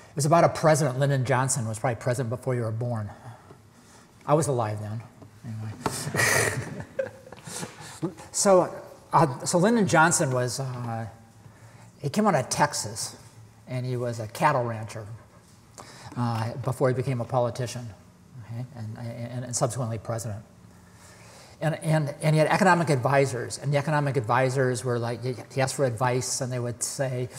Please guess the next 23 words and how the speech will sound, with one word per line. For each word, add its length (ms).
they'd 100
start 200
hedging 320
their 120
answers 300
a 40
little 140
bit, 160
"Well, 120
we 100
kinda 220
think 240
this, 160
but 120
we're 60
not 160
a 20
hundred 200
percent 240
sure, 240
blah, 240
blah, 160
blah." 320